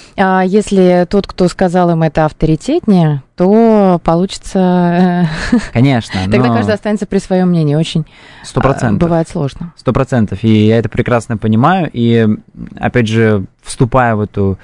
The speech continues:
Speaker 2: э, дискуссию только при необходимости. То есть, если мне сказали, вот, например, э, «Тот-то, тот-то мне сказал съесть так-то, так-то, и я вот буду лучше чувствовать себя».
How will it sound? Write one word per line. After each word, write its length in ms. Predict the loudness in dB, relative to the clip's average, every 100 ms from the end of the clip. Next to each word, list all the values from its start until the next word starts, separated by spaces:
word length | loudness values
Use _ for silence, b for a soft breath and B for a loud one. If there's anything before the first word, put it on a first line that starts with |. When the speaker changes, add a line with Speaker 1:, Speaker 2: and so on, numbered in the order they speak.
| B B B _
Speaker 2:
э, 340 | 0 2 4
дискуссию 560 | 2 0 0 -2 0 -4
только 800 | -2 -4 -4 -2 2 2 2 0 -6 _ _ _ _ _ _ _ _ _ _ _ _ _ _
при 180 | 0 2
необходимости. 840 | 0 0 2 2 0 -4 -10 -6
То 80 | -2
есть, 220 | -4 -2 -2
если 260 | -2 0
мне 540 | 2 4 4 2 0 -2 -8
сказали, 360 | -4 0 0 0
вот, 180 | -4 -6
например, 480 | -8 -2 0 0 -4 B B B B -4
э, 460 | 0 2 0 -2 -6 _ _ -8 -6 -2
«Тот-то, 260 | -2 -2
тот-то 280 | 0 0 0
мне 160 | 0 0
сказал 380 | -2 -2 0 -2
съесть 300 | -2 -4 -2
так-то, 280 | -6 -4 -2
так-то, 440 | -2 -2 -4 -4
и 160 | -2 0 2 2 2
я 100 | 2 0 -2
вот 220 | -2 0
буду 300 | 0 0 2
лучше 400 | 0 -2 -10 -12
чувствовать 460 | -6 -8 -4 -8 -6
себя». 360 | -4 -4 -4